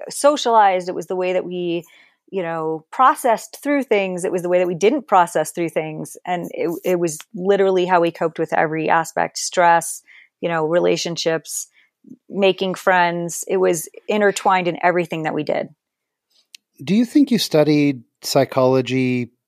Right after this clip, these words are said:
Speaker 2: because of your experiences growing up with your parents?
Speaker 1: I, I
Speaker 2: Did that
Speaker 1: mean,
Speaker 2: draw you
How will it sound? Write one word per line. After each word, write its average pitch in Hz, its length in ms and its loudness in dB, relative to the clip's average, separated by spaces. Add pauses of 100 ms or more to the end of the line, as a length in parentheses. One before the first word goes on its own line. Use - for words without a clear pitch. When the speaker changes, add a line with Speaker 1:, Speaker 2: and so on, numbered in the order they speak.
(140)
Speaker 2:
because 135 800 0
of 135 200 -4
your 135 140 4
experiences 127 600 -2
growing 120 340 2
up 120 180 0
with 123 140 -6
your 117 60 -4
parents? 123 540 -2 (1600)
Speaker 1:
I, 311 260 2
I 302 120 4
Speaker 2:
Did 294 120 -2
that 143 140 0
Speaker 1:
mean, - 40 -6
Speaker 2:
draw 135 220 0
you 147 220 -2